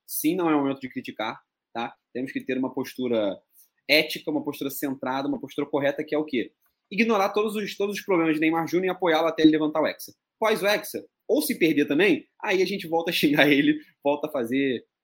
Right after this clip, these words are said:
é, o que é o povo brasileiro adora fazer, que é xingar os outros. Dito isso, toda esse, essa abertura, é, pro nosso podcast trazer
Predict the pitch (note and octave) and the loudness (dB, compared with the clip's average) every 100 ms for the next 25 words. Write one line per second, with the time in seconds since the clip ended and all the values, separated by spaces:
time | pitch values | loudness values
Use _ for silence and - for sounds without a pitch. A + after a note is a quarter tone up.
0 | _ - A#2 A#2 - B2+ A#2 A#2 C#3 C3 | _ -6 -4 -4 -2 0 0 -2 -2 -2
1 | B2+ A#2+ A2+ B2+ - C#3 A#2+ A#2+ - B2 | 0 0 0 -2 0 0 0 -2 -2 -6
2 | - C3+ - A#2+ B2+ F2 - _ _ _ | -8 -8 -6 -4 -4 -8 -20 _ _ _
3 | _ _ A#3 D4 A#3+ C#4 - - F#3+ G3+ | _ _ 2 4 4 4 0 -6 -2 2
4 | E3 - C#3 A#2 A2 - C3 A#2 - - | 0 0 -2 -2 -2 -4 -4 -4 -4 -2
5 | G#3+ C#3+ - _ - - - B2+ B2+ A#2+ | 0 0 -4 _ -16 -14 -4 0 0 0
6 | A#2 - G#3+ F3+ - D3+ D3 E3+ - F3+ | -2 -6 -6 -4 -4 -4 -4 -4 -4 -4
7 | C#3+ D#3+ D3 A2 | 0 4 4 2